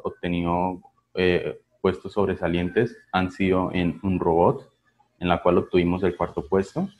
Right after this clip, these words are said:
en sumo, en, en, en el robot, en la competencia de sumo de Santa Marta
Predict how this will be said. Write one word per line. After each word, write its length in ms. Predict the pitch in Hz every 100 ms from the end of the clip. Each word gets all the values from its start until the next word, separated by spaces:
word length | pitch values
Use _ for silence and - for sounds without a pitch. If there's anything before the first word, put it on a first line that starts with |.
| _ _ _ _ _ -
en 160 | 95 92
sumo, 760 | 101 95 90 90 87 82 78 - - - - - _ - -
en, 440 | 98 95 92 87 90
en, 400 | 95 85 85 -
en 140 | 92 90
el 100 | 85
robot, 480 | 87 87 90 90 _ _ _ _ - _ - _ 104
en 60 |
la 100 | 98
competencia 520 | 101 98 98 104 107 104
de 60 |
sumo 680 | - 107 104 104 101 104 110 _ _ _ _ _
de 300 | 90 95 90
Santa 300 | 92 90 87
Marta 520 | 87 87 - 135 139